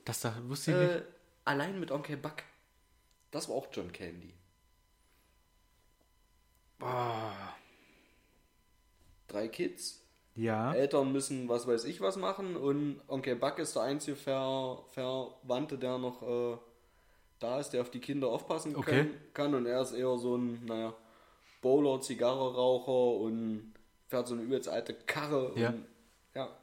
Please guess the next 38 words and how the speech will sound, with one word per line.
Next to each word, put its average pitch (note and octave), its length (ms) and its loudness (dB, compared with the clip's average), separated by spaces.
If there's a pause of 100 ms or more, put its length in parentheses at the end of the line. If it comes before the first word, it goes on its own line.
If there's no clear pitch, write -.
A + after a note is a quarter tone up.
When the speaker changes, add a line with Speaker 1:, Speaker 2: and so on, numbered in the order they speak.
(200)
Speaker 2:
auch - 320 -2 (1900)
ein C#3+ 100 -2
amüsanter D#2+ 640 -6
Film. - 200 -20 (720)
Ich F#2+ 100 -10
Speaker 1:
Kenn A#2+ 100 2
Speaker 2:
möchte B2 140 2
nicht A2+ 80 0
Speaker 1:
ich, - 40 -4
Speaker 2:
sagen, G#2 180 0
Speaker 1:
kenn G2 80 -2
Speaker 2:
ein F#2 60 -4
Speaker 1:
ich. - 60 -6
Speaker 2:
Klassiker, G#2+ 420 0
aber F#2 180 -4
ein E2+ 80 -10
amüsanter D2 520 -10
Film. C2 380 -14
Allein F#2+ 340 -4
mit - 140 -4
Onkel F#2 240 -8
Buck. D2 180 -14 (960)
Speaker 1:
Allein C3 240 -8
mit A#2+ 100 -10
Onkel G#2 200 -8
Buck, F#2 260 -12
okay. G#2 300 -6 (280)
Speaker 2:
Wenn A2 180 0
mich B2+ 100 0
nicht A2+ 160 -6
alles D3+ 180 -4
Speaker 1:
Muss A2 140 -6
ich - 20 0
mir E3+ 60 4
Speaker 2:
täuscht, B2+ 120 0
Speaker 1:
mal C3 100 2
merken. A2 180 0
Speaker 2:
ist - 280 -8